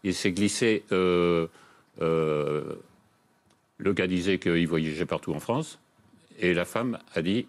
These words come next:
Euh, mais, euh, nous aussi, on a voyagé, euh, en Afrique, euh, avec notre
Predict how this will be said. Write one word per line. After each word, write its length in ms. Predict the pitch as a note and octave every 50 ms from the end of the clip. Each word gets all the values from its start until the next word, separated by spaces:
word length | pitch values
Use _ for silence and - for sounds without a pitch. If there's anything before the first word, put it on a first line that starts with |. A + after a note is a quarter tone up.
| _ _
Euh, 80 | G2+ F#2
mais, 140 | F#2+ G2 G2
euh, 760 | G2 F#2+ F2+ F2+ F#2 F2+ F2 F2 E2+ E2 E2 E2 E2 D#2+ E2 E2
nous 160 | E2+ G2+ A#2+
aussi, 220 | A#2 - - C#3+
on 100 | D3 C#3+
a 60 | B2+
voyagé, 640 | A2+ G#2+ G#2+ G#2 G2+ G2+ G#2 G2 - A#2 A2+ A#2+ A#2 A2
euh, 580 | G#2 F#2+ F#2+ F#2+ F#2 F2+ F2+ F#2 F#2 F2+ F#2
en 140 | F#2 F#2+ F#2
Afrique, 640 | G2 F#2 - - - - - A2+ A2+ G#2 - - -
euh, 460 | F#2 F#2 F#2 F2+ F2+ F2+ F2+ F2+ F2
avec 280 | E2+ F2+ G2+ F#2+ - -
notre 240 | G2+ G2+ G2 -